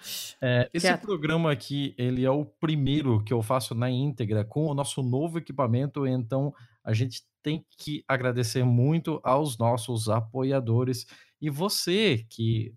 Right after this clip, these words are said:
Speaker 2: ainda não nos apoia, mas que tá vendo que a gente tá usando esse dinheiro pra realmente <laughs> melhorar alguma coisa aqui, é, se estiver dentro do seu orçamento, se estiver dentro das suas condições, entre em catarse ponto M E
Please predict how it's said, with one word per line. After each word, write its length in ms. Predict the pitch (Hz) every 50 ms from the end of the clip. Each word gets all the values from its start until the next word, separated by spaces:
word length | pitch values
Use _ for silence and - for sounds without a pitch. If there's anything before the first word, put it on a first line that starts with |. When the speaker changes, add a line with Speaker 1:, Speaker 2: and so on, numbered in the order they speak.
| _
Speaker 2:
ainda 380 | - 113 113 127 147 147 135 110
não 280 | 110 107 113 110 110
nos 220 | 110 107 101 92 95
apoia, 640 | 107 101 - - 104 107 117 117 110 101 95 90 - _ _ _ _ _ -
mas 180 | 107 104 101 -
que 80 | 123
tá 180 | 110 - 170 180
vendo 340 | 127 143 165 185 170 131 117
que 100 | 107 -
a 40 | 117
gente 220 | 113 147 170 180
tá 80 | - 208
usando 380 | 202 190 170 127 139 165 180
esse 200 | 160 147 - 156
dinheiro 380 | 143 135 151 151 151 151 151 165
pra 180 | - - 170 147
realmente 680 | 135 113 165 175 190 208 214 220 233 214 202 190 - 226
<laughs> 0 |
melhorar 460 | 196 190 175 196 - 151 147 127 147
alguma 580 | 170 170 147 185 160 135 139 156 143 139 120 127
coisa 480 | 117 - - - 131 139 143 131 117 110
aqui, 340 | 107 107 107 135 151 160 135 - - 127 - - - _ 117 110 110 -
é, 380 | 120 123 120 123 123 - - -
se 420 | 113 110 - - - 151 151 151 139
estiver 440 | 127 120 - - 120 113 127 127
dentro 280 | 113 104 107 107 107 -
do 160 | 101 110 110
seu 200 | 107 98 110 117
orçamento, 600 | 127 147 147 - 175 151 131 147 175 170 - 110
se 60 | 110
estiver 320 | - - - 107 113 123 123
dentro 300 | 113 127 131 - 131 127
das 180 | 120 113 107
suas 240 | - - 165 196 208
condições, 600 | - - 202 180 170 143 - - 160 165 170 156 151
entre 240 | 175 180 185 202 208
em 20 |
catarse 600 | - - 226 226 - - 165 175 180 180 - 160
ponto 420 | 143 _ - 135 139 143 - 131 123
M 500 | 131 147 151 151 151 139 127 117 131 165
E 80 | 190